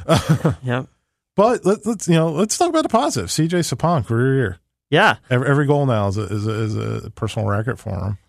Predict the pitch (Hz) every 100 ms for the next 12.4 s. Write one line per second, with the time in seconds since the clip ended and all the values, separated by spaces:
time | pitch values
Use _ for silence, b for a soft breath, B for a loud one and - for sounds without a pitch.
0 | - 220 208 117 156 196 151 104 139 143
1 | 139 - - - 143 139 127 - 139 147
2 | 147 127 120 117 120 151 131 - 123 117
3 | - 113 104 107 - _ - 127 101 101
4 | - 135 135 127 123 135 127 117 110 123
5 | - 120 113 123 123 117 113 - 117 127
6 | 117 101 - - 123 117 110 107 143 131
7 | 120 95 135 107 123 104 90 - 101 104
8 | 90 90 92 90 98 - 120 90 135 170
9 | 131 110 104 98 113 117 104 113 110 98
10 | 101 117 104 90 - 110 95 120 - 143
11 | 139 127 120 117 104 107 135 127 127 127
12 | 113 127 90